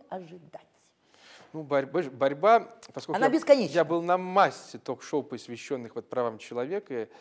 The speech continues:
Speaker 2: я как член независимого
Speaker 1: Независимого
Speaker 2: совета, я
Speaker 1: совета, да.
Speaker 2: защищаю права, ты знаешь.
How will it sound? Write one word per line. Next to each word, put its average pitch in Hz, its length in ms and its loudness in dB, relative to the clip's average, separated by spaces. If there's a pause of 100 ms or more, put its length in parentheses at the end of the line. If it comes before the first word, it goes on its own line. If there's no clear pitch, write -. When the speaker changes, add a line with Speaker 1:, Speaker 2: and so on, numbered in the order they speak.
(180)
Speaker 2:
я 117 100 -4
как 113 220 -4
член 117 800 -2 (120)
независимого 113 640 -6
Speaker 1:
Независимого - 20 -14
Speaker 2:
совета, 139 540 -8
я 113 140 -6
Speaker 1:
совета, 101 60 -14
да. 101 80 -14
Speaker 2:
защищаю 101 400 -12
права, 104 340 -12
ты 127 140 -18
знаешь. 95 260 -20